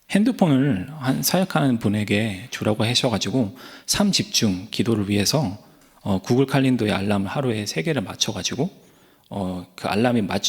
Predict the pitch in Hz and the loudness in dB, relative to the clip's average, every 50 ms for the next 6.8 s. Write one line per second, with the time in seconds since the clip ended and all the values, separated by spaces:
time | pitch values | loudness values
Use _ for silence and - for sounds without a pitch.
0 | - - - - - - 123 120 131 135 - - 123 104 95 98 131 180 226 - | -6 -8 -18 -14 -4 0 2 2 2 2 0 0 0 0 0 0 0 0 -2 -2
1 | - - - - 208 196 - 214 202 - - 139 104 110 101 - 101 98 117 143 | -6 -6 -4 -2 -2 0 0 -2 0 0 0 0 0 0 -2 -2 0 0 0 -2
2 | 208 - - - - 175 175 156 113 117 160 214 - - - - - - - 104 | -2 -4 -10 -6 -4 0 0 0 2 0 -2 -2 -4 -10 -20 -16 -10 -8 -6 -6
3 | 101 101 113 - - _ _ _ - 208 190 127 113 110 110 - - - 110 - | -6 -6 -10 -12 -18 _ _ _ -6 -4 -2 -2 -2 -2 -4 -6 -6 -6 -8 -10
4 | - - _ _ - - - - - - - - - _ _ - 123 113 - 127 | -12 -16 _ _ -20 -20 -20 -20 -20 -20 -20 -20 -20 _ _ -2 -2 0 2 2
5 | 127 127 110 101 104 - - - - - - - - - - _ - - 120 156 | 2 2 0 -2 -4 -8 -14 -20 -20 -20 -20 -20 -20 -20 -18 _ -6 -2 0 0
6 | 202 196 - - 208 196 196 190 180 170 - - 170 165 160 151 | 2 2 2 2 2 2 2 2 2 0 0 0 0 2 2 2